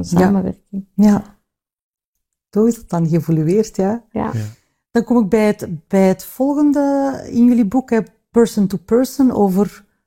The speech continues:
Speaker 1: de constructies die wij dan als mens hebben gemaakt, hè, waar we dan toch wel tegenaan lopen. En die wij niet meer in vraag stellen. We, we zitten een beetje in een systeemcrisis. Dat is wat ik ook wel zie. Ik werk ook in verschillende ondernemingen en daar,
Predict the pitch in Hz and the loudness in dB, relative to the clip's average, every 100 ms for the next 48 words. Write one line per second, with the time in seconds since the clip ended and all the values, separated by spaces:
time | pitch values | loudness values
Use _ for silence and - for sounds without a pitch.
0 | _ - 190 202 - 202 202 - 151 143 | _ -6 0 0 0 -4 -4 -4 -2 0
1 | 135 160 156 156 160 156 147 - 185 190 | 0 0 2 0 0 0 -2 0 0 0
2 | 151 160 156 156 214 - 233 208 180 170 | -2 -2 -2 -2 -4 -6 -4 -2 -2 -2
3 | 160 160 165 - - 165 156 151 - 175 | 0 -2 -2 -4 -2 -4 -4 -6 -2 0
4 | 156 156 170 226 262 269 - _ _ _ | 0 0 0 2 2 0 -6 _ _ _
5 | _ - - - _ _ _ _ _ _ | _ -20 -20 -20 _ _ _ _ _ _
6 | _ 233 196 196 180 170 240 226 160 156 | _ 0 2 4 2 2 2 2 0 0
7 | 170 196 - - 143 147 139 _ _ _ | 0 -2 -4 -2 0 0 -6 _ _ _
8 | 185 190 180 170 170 185 170 170 - - | -10 -4 -4 -2 -2 0 2 0 -2 -6
9 | - _ 180 170 175 170 165 180 - - | -8 _ -2 0 0 0 0 -4 -6 -2
10 | 202 247 247 262 262 262 262 - - 185 | 2 2 2 0 0 -2 -8 -6 -4 0
11 | 202 - - 214 - 202 202 240 - 220 | 0 -4 -18 -14 -6 -4 -2 -2 0 0
12 | 175 214 247 233 - 202 - 185 208 185 | 2 0 0 -2 -2 -4 -2 -4 0 0
13 | 180 175 - 196 185 175 165 165 - 180 | 0 -2 -6 -2 0 0 0 0 -2 -2
14 | 170 175 214 240 240 202 185 180 175 175 | 0 0 0 2 0 0 0 0 0 -2